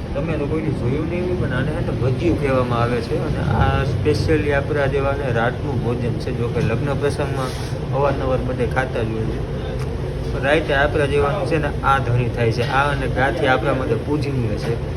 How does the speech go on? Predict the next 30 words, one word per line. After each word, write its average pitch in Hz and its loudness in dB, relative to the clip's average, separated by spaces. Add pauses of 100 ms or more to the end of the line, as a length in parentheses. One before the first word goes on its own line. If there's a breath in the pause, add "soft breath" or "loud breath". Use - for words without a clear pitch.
(400)
તો 110 0
પહેલાં 135 0
તો 139 -2
છે 147 0
ને 156 0
આના 131 -2
બે 127 2 (400)
પાટ 135 2
કરવાના. - -4
હવે 123 -2
અને 117 0 (2500)
છે 151 -4
ને 160 -4 (480)
જેને 131 -2
ભાવતા 139 0
હોય 123 0
ઈ - -2
મરચાં 120 -2
ખાય, 139 0
બાકી 120 -2
આપણને 123 -2
નથી 123 -2
ભાવતા 117 -2
તો 120 0
આપણે 123 -2
આમ 127 -2
કાઢી 123 -2
નાખવાના. - -2
બરોબર? 151 0 (600)
અને - 0